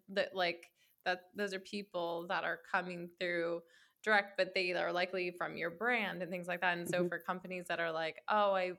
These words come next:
Speaker 1: I don't know how to measure my brand," it's like, just look at your, like, cost of acquisition just from a pure leads perspective. If that's going down,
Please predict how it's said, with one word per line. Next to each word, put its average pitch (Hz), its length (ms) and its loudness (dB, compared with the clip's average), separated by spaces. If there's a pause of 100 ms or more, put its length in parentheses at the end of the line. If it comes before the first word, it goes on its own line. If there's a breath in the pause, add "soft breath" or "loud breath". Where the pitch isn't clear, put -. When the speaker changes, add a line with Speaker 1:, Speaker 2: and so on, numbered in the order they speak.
(160)
Speaker 1:
I 180 260 -2
don't 214 160 -2
know 214 100 -2
how 214 100 -2
to 202 80 -2
measure 185 280 -4
my 175 200 -6
brand," 185 340 -6
it's - 160 -16
like, - 180 -6 (580)
just 294 300 2 (100)
look 247 260 0
at 196 140 2
your, 185 220 -2 (240)
like, 180 200 -4
cost 202 260 0
of 190 100 -2
acquisition 180 680 -4
just 185 220 -8
from 180 180 -2
a 165 60 -4
pure 185 300 -4
leads 202 260 -4
perspective. 170 640 -4 (320 soft breath)
If 175 60 -10
that's 247 160 0
going 233 320 0 (120)
down, 226 580 -4